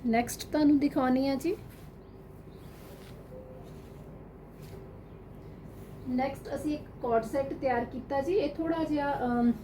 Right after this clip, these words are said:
ਮਿਕਸ ਕੱਪੜਾ ਆ, ਚੰਦੇਰੀ, ਅ, ਤੇ ਕਾਟਨ ਮਿਕਸ ਆ ਇਹ, ਇਹ ਜਿਹੜਾ ਫੈਬਰਿਕ ਆ।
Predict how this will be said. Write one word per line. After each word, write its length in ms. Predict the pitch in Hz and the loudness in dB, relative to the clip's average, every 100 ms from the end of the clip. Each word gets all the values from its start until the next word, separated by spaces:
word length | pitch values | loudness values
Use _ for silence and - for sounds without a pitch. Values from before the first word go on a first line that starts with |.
| - | 2
ਮਿਕਸ 360 | 254 277 294 - | 6 6 6 0
ਕੱਪੜਾ 400 | 339 - 247 254 | 0 2 4 6
ਆ, 160 | 269 480 - - - - - - - - - - - - - - - | 6 4 -4 -14 -14 -8 -8 -8 -14 -16 -14 -14 -14 -14 -14 -12 4
ਚੰਦੇਰੀ, 760 | 269 254 254 247 262 285 294 247 | 8 10 10 8 8 8 6 6
ਅ, 200 | 247 247 | 4 4
ਤੇ 180 | 285 277 | 2 2
ਕਾਟਨ 380 | 254 233 240 | 4 4 8
ਮਿਕਸ 440 | 254 254 294 - 294 | 8 10 8 4 4
ਆ 180 | 214 180 | 4 4
ਇਹ, 120 | 190 - | 0 2
ਇਹ 140 | 220 | 2
ਜਿਹੜਾ 200 | 220 220 | 2 0
ਫੈਬਰਿਕ 600 | 226 220 170 175 175 - | 2 0 0 -4 -8 -6
ਆ। 80 | - | -10